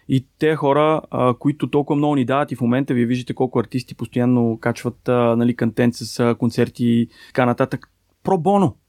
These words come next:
Те дават изкуство за нас и аз виждам колко много страдат финансово, така че супер много подкрепям всички инициативи, които са свързани с подпомагане на...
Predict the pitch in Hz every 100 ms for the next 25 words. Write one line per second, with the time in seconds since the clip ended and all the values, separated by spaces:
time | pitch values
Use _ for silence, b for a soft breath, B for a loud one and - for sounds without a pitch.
0 | - 156 160 127 143 147 139 - 135 -
1 | 117 123 143 147 139 135 135 131 131 131
2 | 127 123 - 123 - 123 123 113 - 123
3 | - 117 117 123 123 117 - 127 120 117
4 | 104 113 - 117 110 113 - 117 120 113
5 | - 113 110 107 - - - 113 117 113
6 | 110 110